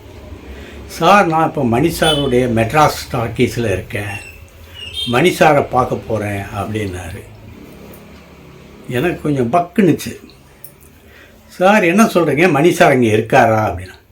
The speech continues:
"சார், இருக்கிறதுனால தானே நான் பார்க்க வந்திருக்கேன்" அப்படின்னாரு. "சரி, ரைட்டு, நீங்க பார்த்துட்டு வாங்க, நான் உங்களுக்கு வாழ்த்து சொல்றேன்"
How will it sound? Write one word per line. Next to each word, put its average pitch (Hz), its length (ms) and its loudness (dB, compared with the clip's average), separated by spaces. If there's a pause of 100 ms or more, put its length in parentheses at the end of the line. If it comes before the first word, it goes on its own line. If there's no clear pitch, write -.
(420)
"சார், - 320 -2
இருக்கிறதுனால 170 800 0
தானே 156 260 -2
நான் 123 140 -2
பார்க்க 123 340 -4
வந்திருக்கேன்" 104 680 -4
அப்படின்னாரு. 92 600 -10 (540)
"சரி, 208 280 6
ரைட்டு, 196 360 6
நீங்க 180 360 6
பார்த்துட்டு 180 260 2
வாங்க, 160 260 4
நான் 160 160 4
உங்களுக்கு 143 280 2
வாழ்த்து 135 340 0
சொல்றேன்" 113 340 -4